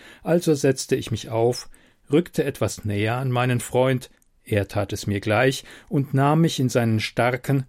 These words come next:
zugleich kaum muskulösen Arm. Gott, war dieser Junge perfekt. Seit zwei Wochen waren wir nun ein Paar. Er hatte sich tatsächlich für mich entschieden. Ich konnte es noch immer nicht fassen. Atemlos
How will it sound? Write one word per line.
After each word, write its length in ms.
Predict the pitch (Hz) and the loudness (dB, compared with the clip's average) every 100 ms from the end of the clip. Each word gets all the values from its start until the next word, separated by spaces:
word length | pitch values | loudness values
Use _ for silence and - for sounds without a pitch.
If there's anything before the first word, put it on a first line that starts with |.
| _ | _
zugleich 520 | - 123 120 117 127 - | -6 -2 2 2 0 -4
kaum 420 | 113 113 120 127 | 0 2 2 0
muskulösen 800 | 123 - - 123 113 107 135 175 | -2 -4 -4 0 0 0 -4 -6
Arm. 360 | 123 107 104 - _ _ _ _ _ _ _ - | -8 -8 -10 -12 _ _ _ _ _ _ _ -2
Gott, 360 | 156 165 - - | 2 2 0 0
war 160 | 110 | 0
dieser 300 | 104 110 131 | 2 0 2
Junge 340 | 117 110 113 107 | 2 2 -2 -4
perfekt. 720 | - 104 - 110 98 - - _ _ _ _ _ _ | -2 -4 -2 -4 -4 -10 -20 _ _ _ _ _ _
Seit 320 | - 123 117 | -4 -2 -2
zwei 420 | - 135 139 185 170 | -4 -2 0 0 -2
Wochen 300 | 202 185 143 | 2 2 2
waren 220 | 143 151 | 0 0
wir 100 | 151 | 0
nun 160 | 156 | 0
ein 180 | 151 147 | -2 -2
Paar. 380 | - 196 180 104 _ _ - - | -2 0 2 -2 _ _ -16 -4
Er 120 | 135 | -2
hatte 160 | 170 | 0
sich 240 | - 190 - | 0 -2 0
tatsächlich 640 | 185 226 - 220 214 247 | 2 2 2 0 2 0
für 140 | - 185 | 4 6
mich 280 | 185 285 | 6 6
entschieden. 580 | 247 185 - 151 123 104 - _ _ - | 4 2 0 -2 0 -2 -4 _ _ -12
Ich 160 | - - | -12 -6
konnte 300 | 117 104 98 | -4 -4 -8
es 180 | 98 | -10
noch 140 | 101 - | -10 -6
immer 160 | 101 | -6
nicht 240 | 110 110 - | -6 -8 -6
fassen. 360 | 143 131 98 - _ _ _ _ _ _ _ - | -6 -6 -8 -12 _ _ _ _ _ _ _ -4
Atemlos 880 | 139 180 - 127 117 127 135 - | -2 -2 0 2 4 4 4 0